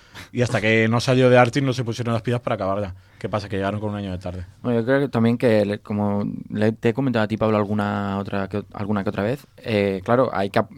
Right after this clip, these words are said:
Speaker 2: si mandas una película a representarte internacionalmente a los premios más prestigiosos del mundo y luego no la nominas ni a mejor dirección ni a mejor película en tus propios premios, es un poco gran-, contradictorio por parte de la Academia. Entonces, por esa razón también,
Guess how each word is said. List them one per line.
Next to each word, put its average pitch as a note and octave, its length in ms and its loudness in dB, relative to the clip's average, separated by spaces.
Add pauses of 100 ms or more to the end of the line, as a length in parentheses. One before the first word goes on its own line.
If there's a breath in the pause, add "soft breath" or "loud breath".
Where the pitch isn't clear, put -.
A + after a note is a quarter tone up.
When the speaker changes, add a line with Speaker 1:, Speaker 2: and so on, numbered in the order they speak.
Speaker 2:
si - 160 -8
mandas A#2 320 2
una B2 120 2
película A#2+ 600 2
a B2 60 2
representarte A#2+ 560 -2
internacionalmente G#2+ 1000 0
a - 100 -6
los G2+ 120 -2
premios B2 280 2
más A2 200 -2
prestigiosos A2+ 560 -2
del A#2+ 100 4
mundo C#3 440 0 (500 soft breath)
y A#2+ 160 -2
luego A2 380 4
no G#2 80 2
la A2+ 100 2
nominas A#2 380 0
ni G2+ 100 -4
a G2 60 -2
mejor F#2+ 260 -2
dirección A2+ 400 -2
ni A2 60 -4
a G2 80 -4
mejor F#2 560 -2
película A2+ 420 0
en F#2 80 -6
tus F#2 120 -12
propios A2 280 -2
premios, C3 400 -2 (240 soft breath)
es G#2 80 -12
un G#2 80 -6
poco A#2+ 200 8
gran-, A#2+ 180 2 (100)
contradictorio G2+ 560 0
por A#2+ 140 4
parte G#2 240 -2
de F#2+ 60 -2
la F#2 80 -2
Academia. G#2+ 380 -2
Entonces, G#2 380 -6 (360)
por G#2 120 -10
esa G#2 140 -4
razón G#2 260 -6
también, A2 400 -4